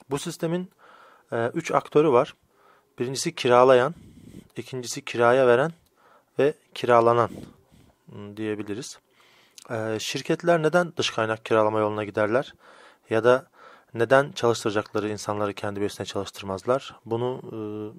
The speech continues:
biraz irdelemek lazım. Bunun aslında en büyük sebebi tabii ki parasal konular. Kiralayan şirketler için dış kaynak, e, hem kısa hem de uzun vadeli olarak çok karlı bir iştir. Ya şöyle açıklayabiliriz, yani kiralayan şirket için,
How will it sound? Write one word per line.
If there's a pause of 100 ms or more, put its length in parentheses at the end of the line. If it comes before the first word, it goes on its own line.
(500)
biraz
irdelemek
lazım. (300)
Bunun
aslında
en
büyük
sebebi
tabii
ki (220)
parasal (400)
konular. (360)
Kiralayan
şirketler
için (160)
dış
kaynak, (140)
e,
hem
kısa
hem
de
uzun
vadeli
olarak (280)
çok
karlı
bir
iştir. (840)
Ya
şöyle
açıklayabiliriz,
yani
kiralayan
şirket
için,